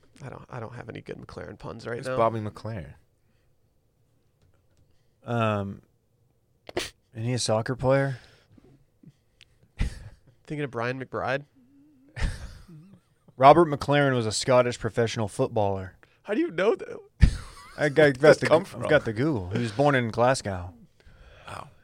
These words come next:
Speaker 3: Is it
Speaker 1: Glasgow.
Speaker 3: Glasgow or Glasgow?
Speaker 1: I th-, I believe it's Glasgow.
Speaker 2: Dude, no one knows.
Speaker 1: I,
Speaker 3: I
Speaker 1: 'cause
Speaker 3: don't
Speaker 1: I think
Speaker 3: know.
Speaker 1: I said Glasgow when I was there, and somebody was like, "Oh, no, Glasgow."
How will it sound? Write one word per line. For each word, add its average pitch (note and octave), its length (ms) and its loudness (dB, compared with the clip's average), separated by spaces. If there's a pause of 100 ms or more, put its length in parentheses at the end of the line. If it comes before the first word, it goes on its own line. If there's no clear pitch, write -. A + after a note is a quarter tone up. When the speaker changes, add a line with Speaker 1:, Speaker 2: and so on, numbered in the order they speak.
Speaker 3:
Is B2+ 80 -10
it C3+ 40 0
Speaker 1:
Glasgow. C#3 100 6
Speaker 3:
Glasgow E3 460 8
or C3+ 120 2
Glasgow? A#2 380 0
Speaker 1:
I F#3+ 40 8
th-, F#3+ 200 -6
I F#3 60 6
believe A3+ 260 0
it's - 100 -10
Glasgow. C3 540 0
Speaker 2:
Dude, C#3+ 140 -6
no A#2+ 120 0
one C#3 200 -4
knows. C#3 260 -6
Speaker 1:
I, D#3 60 6
Speaker 3:
I F3 40 4
Speaker 1:
'cause G3 100 -2
Speaker 3:
don't F3+ 80 6
Speaker 1:
I F#3 40 6
think A#3 140 -2
Speaker 3:
know. A#3+ 60 2
Speaker 1:
I - 20 -2
said E3+ 200 -4
Glasgow D3+ 760 0
when D3 120 -4
I C3 80 0
was A#2+ 120 -6
there, B2+ 260 0
and C3 180 -8
somebody C3+ 260 -12
was B2+ 100 -12
like, - 220 -12
"Oh, D#3 160 -16
no, D3+ 240 -10
Glasgow." C#3 500 -16